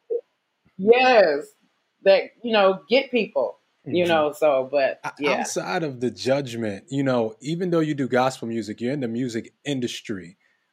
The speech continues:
Speaker 2: Um, personally, was, was there ever a point in pursuing your music career, did you feel like a conflict with your faith being in that music industry?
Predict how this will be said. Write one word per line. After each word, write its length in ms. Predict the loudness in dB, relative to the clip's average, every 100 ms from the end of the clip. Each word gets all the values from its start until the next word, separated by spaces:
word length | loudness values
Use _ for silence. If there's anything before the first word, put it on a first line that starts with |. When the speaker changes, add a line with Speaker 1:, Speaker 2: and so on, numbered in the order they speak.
| -6
Speaker 2:
Um, 300 | -4 -4 -6
personally, 520 | -2 0 2 0 0 0
was, 360 | 0 0 -4 -8
was 160 | -6 -2
there 140 | 0
ever 180 | 0 0
a 60 | -4
point 440 | -2 2 2 0
in 140 | -8 -6
pursuing 540 | -6 -4 -2 -2 0
your 140 | -2
music 340 | 0 -2 -4 -8
career, 420 | -6 -2 0 0
did 180 | -2 -8
you 60 | -10
feel 220 | -4 0
like 200 | 0 -4
a 80 | -12
conflict 680 | -8 -6 -6 -6 -6 -4
with 180 | -8 -6
your 100 | -8
faith 440 | -6 -6 -6 -8 _ _ _ _ _ _ -6
being 240 | -4 -2
in 80 | -2
that 160 | -4 -4
music 300 | -4 -6 -8
industry? 500 | -8 -10 -12 -14